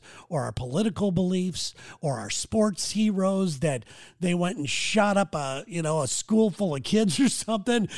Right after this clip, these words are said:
And we're like, "Ah, he was just having a bad day." <laughs> But he's scoring touchdowns for me. You know, there's, it's disgusting the way we are as people, that we do not hold people accountable for their actions.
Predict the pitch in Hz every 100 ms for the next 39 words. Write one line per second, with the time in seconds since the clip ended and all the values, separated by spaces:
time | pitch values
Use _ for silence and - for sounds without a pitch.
0 | - 226 226 233 233 349 392 403 403 302
1 | 214 277 247 247 208 175 214 135 127 107
2 | _ - - - 285 - - - - -
3 | - - 220 247 247 - 311 302 285 226
4 | 339 277 - 262 226 180 156 226 190 147
5 | - - - 202 208 160 214 202 - 220
6 | 165 - _ 220 196 - - 165 208 -
7 | - 269 233 - 233 196 175 185 175 165
8 | 160 156 147 131 - 170 143 143 - -
9 | - - 165 170 233 285 269 233 202 -
10 | 214 208 180 165 135 - - _ - 254
11 | 233 - 180 160 156 156 _ _ - 170
12 | - 185 285 226 151 123 135 - _ -
13 | 226 202 220 220 269 262 - - _ -